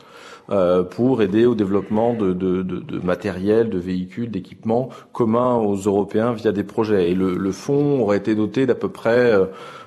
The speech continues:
euh, onze, douze milliards, euh, d'euros, euh, sauf qu'aujourd'hui, il ne reste déjà plus que six ou sept milliards, selon les, les, les versions en discussion.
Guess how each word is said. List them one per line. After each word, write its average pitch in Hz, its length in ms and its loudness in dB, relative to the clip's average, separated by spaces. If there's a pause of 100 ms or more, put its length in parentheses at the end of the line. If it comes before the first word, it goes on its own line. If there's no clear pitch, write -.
(120)
euh, 92 220 0
onze, 117 420 2
douze 107 380 0
milliards, 104 580 2
euh, 92 100 2
d'euros, 147 460 2 (280)
euh, 92 100 0
sauf 139 240 -4
qu'aujourd'hui, 110 380 0
il 143 60 2
ne 117 60 2
reste 107 380 0
déjà 98 320 2
plus 139 320 -4
que 117 280 2
six 117 380 -8
ou 120 60 -8
sept 120 320 -4
milliards, 107 440 0
selon 98 440 -4
les, 90 260 0
les, 98 220 -2
les 95 180 -2
versions 101 460 -2
en 104 40 -2
discussion. 104 560 -8